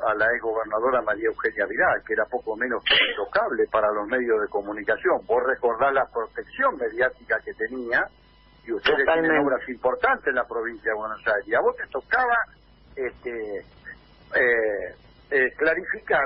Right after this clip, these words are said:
Speaker 1: que lo que estaban diciendo en la gobernación de la provincia de Buenos Aires, eh, no era así, frente a una situación donde vos sabés que el tema género juega un papel muy fuerte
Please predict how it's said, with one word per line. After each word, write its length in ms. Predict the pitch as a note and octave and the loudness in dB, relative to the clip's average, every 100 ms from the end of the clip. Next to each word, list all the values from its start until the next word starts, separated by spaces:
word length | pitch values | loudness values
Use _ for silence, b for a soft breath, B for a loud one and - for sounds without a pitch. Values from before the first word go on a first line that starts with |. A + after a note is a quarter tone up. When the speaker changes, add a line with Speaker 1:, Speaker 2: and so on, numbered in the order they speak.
| C3+ | -2
Speaker 1:
que 80 | C#3 | -6
lo 100 | C3+ | -4
que 100 | C3 - | -6 -2
estaban 320 | D4 C4 G3 | 0 0 -2
diciendo 400 | - F3+ F#3+ C#3 | -8 -12 -6 -2
en 60 | |
la 80 | B2+ | 0
gobernación 480 | A#2+ B2 B2 A#2 G#3 | 0 0 -2 -4 0
de 60 | D#3+ | 0
la 120 | A#2+ | 0
provincia 340 | B2 D#3+ - | -4 -4 -2
de 80 | C3 | -2
Buenos 160 | C3+ - | -2 0
Aires, 480 | C3 A#2+ B2 D3 - _ _ - | 2 2 0 -4 -6 _ _ -12
eh, 120 | - C#3+ | -10 -4
no 80 | D3 D4 | 0 2
era 240 | - C#3+ A#2+ | 4 2 0
así, 200 | - C#3 A2+ F#2+ A2+ | -4 -12 -14 -16 -10
frente 320 | - C#3+ C#3 C#3 | -2 -2 2 0
a 40 | |
una 160 | - - | 2 -2
situación 440 | - F3+ E3 G#3 A#3+ | -2 -2 0 -2 -2
donde 220 | G#3 C3+ | 0 2
vos 160 | D3 D3+ | 2 2
sabés 340 | D3+ D#3+ E3 | 0 0 -2
que 100 | C3+ | -4
el 100 | A#2+ | -2
tema 240 | D3 D#3 D#3 F3 | -2 0 0 0
género 280 | E3 C3 A#2 | 0 0 2
juega 200 | D#3+ D#3+ | 2 0
un 80 | - | 2
papel 280 | B2+ - D#3 | 0 0 -4
muy 120 | E3+ E3 | -4 -4
fuerte 440 | E3 C3+ - D#3+ | 0 0 -2 -8